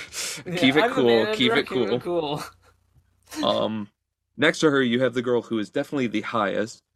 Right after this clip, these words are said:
Speaker 1: She has been laughing her
Speaker 2: Oh.
Speaker 1: ass off, her ass
Speaker 2: Yeah.
Speaker 1: off nonstop for ten minutes. She is beet red. She had to put a mask on just to cover it, so
Speaker 2: Yeah.
Speaker 1: it didn't look like she was laughing her ass off that hard.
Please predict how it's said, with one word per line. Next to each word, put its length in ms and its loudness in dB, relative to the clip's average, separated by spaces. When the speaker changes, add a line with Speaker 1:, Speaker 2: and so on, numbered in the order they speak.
Speaker 1:
She 140 -2
has 140 0
been 140 0
laughing 320 2
her 120 4
Speaker 2:
Oh. 80 2
Speaker 1:
ass 340 -4
off, 280 2
her 200 2
ass 240 4
Speaker 2:
Yeah. 60 2
Speaker 1:
off 140 -2
nonstop 520 0
for 100 -6
ten 280 -2
minutes. 400 0
She 140 -2
is 120 -2
beet 200 -2
red. 320 4
She 60 0
had 100 4
to 60 -4
put 160 0
a 60 2
mask 400 2
on 280 0
just 200 -4
to 80 -6
cover 360 0
it, 200 0
so 380 2
Speaker 2:
Yeah. 100 -10
Speaker 1:
it 120 0
didn't 220 -4
look 160 -6
like 140 0
she 100 -6
was 160 -4
laughing 280 0
her 60 -2
ass 220 -6
off 200 -8
that 160 -14
hard. 320 -4